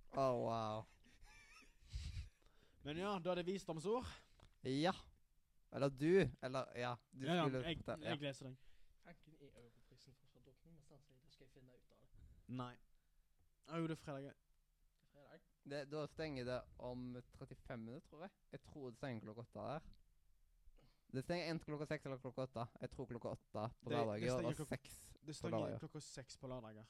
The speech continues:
Speaker 1: Ja.
Speaker 2: Det stenger mest sannsynligvis klokka åtte på hverdager.
Speaker 1: Ja. Europris har sånn dårlig åpningstid, fytti grisen.
Speaker 2: Egentlig.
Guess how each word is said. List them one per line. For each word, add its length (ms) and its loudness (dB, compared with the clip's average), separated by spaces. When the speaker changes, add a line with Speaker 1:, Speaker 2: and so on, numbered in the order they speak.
Speaker 1:
Ja. 160 -4
Speaker 2:
Det 120 -6
stenger 220 -4
mest 140 -6
sannsynligvis 220 -8
klokka 260 -8
åtte 320 -12
på 100 -12
hverdager. 380 -12
Speaker 1:
Ja. 160 -2
Europris 360 2
har 160 0
sånn 240 -4
dårlig 340 -10
åpningstid, 440 -12
fytti 260 -14
grisen. 400 -18
Speaker 2:
Egentlig. 360 -18